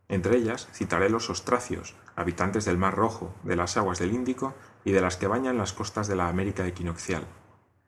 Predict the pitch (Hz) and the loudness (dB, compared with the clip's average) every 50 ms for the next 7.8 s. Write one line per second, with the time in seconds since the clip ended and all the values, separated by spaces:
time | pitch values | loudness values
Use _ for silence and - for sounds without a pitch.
0 | _ _ _ - 98 95 - 107 104 - - 110 107 - 113 123 160 - - - | _ _ _ -4 -4 -2 0 -2 -2 0 0 -2 0 0 -2 -4 -4 -4 -8 -6
1 | 92 90 87 85 101 107 107 101 92 87 87 - - 90 - - 127 127 110 101 | -4 -2 0 2 2 2 2 0 0 0 -2 -4 -6 -8 -4 0 2 2 4 4
2 | 117 175 - - - - - - - - _ _ - - 92 90 - 95 87 90 | 2 0 -2 -10 -18 -20 -20 -20 -20 -20 _ _ -2 0 0 2 2 2 2 4
3 | 92 98 120 127 117 110 104 120 113 98 90 87 - - 90 104 104 - 107 107 | 4 4 4 2 2 2 0 0 0 -2 -4 -4 -4 -4 -4 -4 -4 -4 -2 -2
4 | 101 98 92 87 87 82 90 82 - - 104 107 - - 107 98 - - 101 127 | 0 0 0 0 0 0 -2 -4 -4 -4 -4 -4 -2 -2 -4 -4 -2 -2 -2 -2
5 | 139 - - - - - - - _ _ - - - - 104 95 98 127 127 - | -4 -6 -14 -18 -20 -20 -20 -20 _ _ -4 -2 0 2 2 4 4 4 2 2
6 | 147 123 107 104 101 - 104 117 131 135 131 - 101 113 113 - 127 113 - 101 | 0 0 0 0 0 0 0 0 0 0 0 0 0 0 0 -2 -2 -2 0 0
7 | 101 110 117 - - - 120 127 127 - 135 139 139 135 120 101 | 0 0 0 -2 -2 0 0 0 0 0 -4 -4 -4 -4 -4 -6